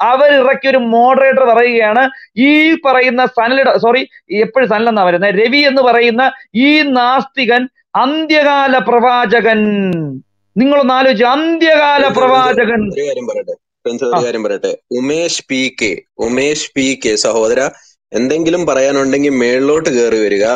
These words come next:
Speaker 2: അല്ലാതെ back ചാനലിൽ വെറുതെ മണ്ടത്തരങ്ങൾ എഴുതി വിടല്ലേ സഹോദര, please.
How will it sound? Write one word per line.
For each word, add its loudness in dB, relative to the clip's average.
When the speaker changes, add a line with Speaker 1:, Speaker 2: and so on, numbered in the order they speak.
Speaker 2:
അല്ലാതെ 0
back -4
ചാനലിൽ -2
വെറുതെ 0
മണ്ടത്തരങ്ങൾ -2
എഴുതി -2
വിടല്ലേ -2
സഹോദര, -2
please. -4